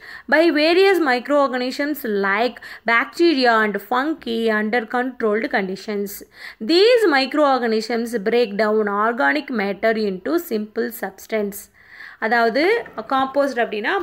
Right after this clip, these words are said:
மக்கிய தொழு உரம். கிராப் ரெசிடியூஸ், அதாவது,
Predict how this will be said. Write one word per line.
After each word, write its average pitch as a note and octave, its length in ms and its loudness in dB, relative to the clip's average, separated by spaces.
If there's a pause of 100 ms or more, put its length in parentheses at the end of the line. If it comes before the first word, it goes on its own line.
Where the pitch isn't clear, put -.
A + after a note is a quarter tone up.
மக்கிய A3 500 -4
தொழு G3 320 -2 (100)
உரம். G3 360 -6 (460)
கிராப் F4 360 2
ரெசிடியூஸ், A#3 840 -4 (320)
அதாவது, B3+ 680 2